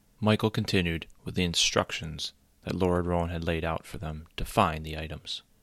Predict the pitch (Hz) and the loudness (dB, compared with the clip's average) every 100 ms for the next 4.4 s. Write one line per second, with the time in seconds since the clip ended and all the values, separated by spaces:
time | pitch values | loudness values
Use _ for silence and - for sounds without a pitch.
0 | _ _ _ _ 110 110 117 131 - 117 | _ _ _ _ 2 6 8 8 6 4
1 | 120 120 104 - - 117 110 95 - 117 | 2 2 2 4 6 6 4 4 2 4
2 | 87 87 - - 98 - - - - 98 | 4 2 0 2 0 0 0 0 0 -4
3 | - 98 101 110 98 90 92 92 95 98 | 0 0 0 -2 -2 -2 -2 -2 -2 -2
4 | - 113 101 - | -2 -4 -6 -12